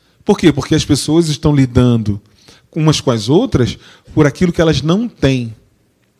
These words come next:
Vai falar da pessoa, fala um defeito, fala uma, né, um demérito. Quando Deus lida com a gente através daquilo que a gente tem.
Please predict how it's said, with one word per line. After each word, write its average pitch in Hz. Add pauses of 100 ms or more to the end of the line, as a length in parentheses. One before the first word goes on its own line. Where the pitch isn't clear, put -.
(160)
Vai 151
falar 175
da 190
pessoa, 190
fala 170
um 190
defeito, 151 (200)
fala 156
uma, 185 (220)
né, 156 (280)
um 147
demérito. 147 (680)
Quando 208
Deus 214
lida 214
com 226
a 170
gente 190 (140)
através 196
daquilo 214
que 196
a 202
gente 226
tem. 240